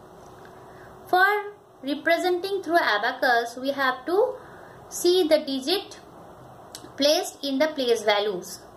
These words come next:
For example, here in thousands place we have digit three. So three bits will be placed in thousands place. In hundred we have one. So one bits will be placed.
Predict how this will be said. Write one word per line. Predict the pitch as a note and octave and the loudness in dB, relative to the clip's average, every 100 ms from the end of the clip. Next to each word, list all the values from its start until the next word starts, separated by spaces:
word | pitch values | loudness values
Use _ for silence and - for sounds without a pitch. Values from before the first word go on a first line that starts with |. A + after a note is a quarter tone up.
| - | -2
For | E4+ | 0
example, | F4 D#4 D4+ F4+ F#4 F4+ G4+ A#4 - - - - | 2 0 2 2 4 4 4 2 -8 -20 -16 -2
here | E4+ F4 | 4 4
in | F4+ F4 | 4 2
thousands | D#4 C#4+ C#4 F#4 F#4+ - | 4 2 2 -4 -6 -2
place | D#4+ F4 | 2 2
we | D4 C#4+ | 0 0
have | C4+ C4 C4 A3+ | 2 0 0 -6
digit | A#3 A3+ F4 F4 - | -12 -2 -2 -2 0
three. | F4+ D4 F3 - - - - - - | 2 2 -2 -10 -20 -20 -20 -20 -14
So | - F4 F4+ F4+ | 0 2 2 0
three | - F#4+ G4+ F4+ A#3 | -2 4 6 4 -2
bits | A3+ F4+ G4+ - - - A3+ | 0 0 0 -6 -16 -14 -4
will | B3+ B3+ | -4 -2
be | C4 - | -4 -2
placed | B3 C4 F4 - | 0 2 0 -2
in | A3+ A#3 | -8 -4
thousands | A3+ G3+ G3 C#4+ D4 | 0 0 0 -2 -2
place. | A#3+ F3+ - - - - - - - - - - E4 | 2 2 2 -8 -14 -20 -20 -20 -20 -20 -20 -4 2
In | F4 | 2
hundred | C#4+ E4 E4 G4 E4+ | 4 0 0 -6 -6
we | E4+ E4+ | -6 -2
have | D#4+ F4 - | 0 0 2
one. | D#4 C#4+ F3+ F3 - - - - | 2 2 0 -12 -18 -20 -20 -18
So | - D4 D4 | 0 4 4
one | C4 C4 B3+ | 2 0 -4
bits | B3+ E4+ - - - - | -4 -4 -6 -16 -16 -4
will | G#3+ G#3 | -4 -2
be | D4+ E4+ - | -4 -2 0
placed. | G3 - - - | 0 0 -6 -10